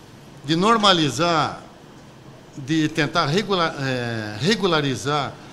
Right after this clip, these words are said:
os times de futebol. É, a ideia é procurar dar mais qualidade técnica. E não, e tu, não trocando muito os técnicos, você n-, já viu que não, não leva a objetivo algum. Então,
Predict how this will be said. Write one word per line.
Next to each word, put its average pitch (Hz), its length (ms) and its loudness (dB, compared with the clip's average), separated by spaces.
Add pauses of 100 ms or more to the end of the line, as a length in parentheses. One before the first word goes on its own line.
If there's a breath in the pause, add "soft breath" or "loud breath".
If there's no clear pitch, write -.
(340 loud breath)
os 143 220 -4
times 208 320 -4
de 127 60 -6
futebol. 127 520 -2 (260)
É, 131 260 -4
a 135 100 -4
ideia 165 480 2 (280 loud breath)
é 139 80 -4
procurar 165 480 0
dar 170 180 2
mais 180 260 0
qualidade 185 640 0
técnica. 117 760 0 (680)
E 170 120 0
não, 190 260 -2
e 175 80 0
tu, 185 160 -6
não 190 180 0
trocando 196 480 0
muito 170 300 -2
os 139 320 -8
técnicos, 170 600 -6
você 175 260 -10
n-, 165 360 -10 (180)
já 165 160 0
viu 160 160 -2
que 208 100 -4
não, 185 120 -2
não 170 180 -4
leva 180 240 2
a - 20 4
objetivo 139 480 -4
algum. 110 240 -8 (880 loud breath)
Então, 180 460 0